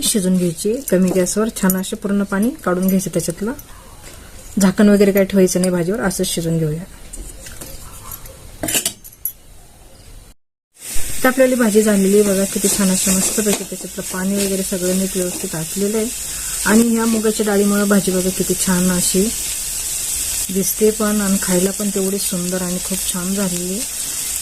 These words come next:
लहान मुलं तर खूप आवडीनं खातील, त्यांच्यासाठी जर तुम्ही डब्याला जर ही भाजी दिली तर ते खूप आवडीनं खातील. तुम्ही ही भाजी नक्की करून बघा, तुम्हाला नक्की आवडेल.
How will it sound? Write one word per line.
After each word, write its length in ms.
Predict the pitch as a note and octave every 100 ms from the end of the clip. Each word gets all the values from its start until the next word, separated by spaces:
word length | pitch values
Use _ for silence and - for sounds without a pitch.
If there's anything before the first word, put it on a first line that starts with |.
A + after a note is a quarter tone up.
| - - - F#3
लहान 260 | G3 G3+
मुलं 180 | A3+ G#3+
तर 120 | G#3
खूप 220 | - G3+ F3
आवडीनं 360 | F3 F3+ G3 F#3+
खातील, 280 | G3 G3+ F#3
त्यांच्यासाठी 540 | E3+ F3 F3+ F3+ F3+
जर 80 | F3+
तुम्ही 320 | - F#3 F#3
डब्याला 360 | F3+ F3 F#3 G3
जर 80 | G#3
ही 160 | G3+
भाजी 220 | F#3+ F3
दिली 240 | F3 F3+ F3+
तर 120 | F#3+
ते 160 | - F#3
खूप 300 | - G3 G3
आवडीनं 360 | F3 F3+ G3 G3+
खातील. 340 | G3+ G#3 G3
तुम्ही 200 | F#3+ F#3
ही 140 | F3 F3+
भाजी 360 | F3 F3 F3
नक्की 280 | E3+ - A3+
करून 300 | G#3+ G#3+ G#3
बघा, 160 | G3 G3
तुम्हाला 340 | F#3+ F3+ F3
नक्की 360 | E3+ E3+ - G3+
आवडेल. 260 | F#3 F#3